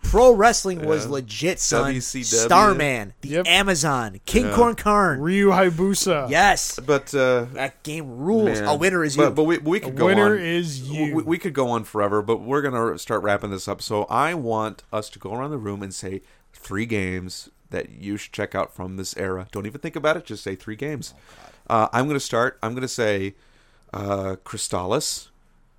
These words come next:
Speaker 2: Dragon Warrior three, and, uh, the original Legend of Zelda.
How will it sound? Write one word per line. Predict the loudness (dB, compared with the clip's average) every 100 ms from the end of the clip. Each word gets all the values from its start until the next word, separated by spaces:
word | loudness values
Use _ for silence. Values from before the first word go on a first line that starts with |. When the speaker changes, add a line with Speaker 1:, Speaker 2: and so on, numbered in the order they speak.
| _ _ _
Speaker 2:
Dragon | -6 -2 -2
Warrior | -2 0 0
three, | -2 -4 -2 -2 -4 -8 _ _ _ _ _ _ _ _
and, | -6 -4 -4 -4 -6 -8 -6
uh, | -2 0 0 0 0 -2
the | -4
original | -6 -4
Legend | -6 -6 -10
of | -6
Zelda. | -6 -6 -10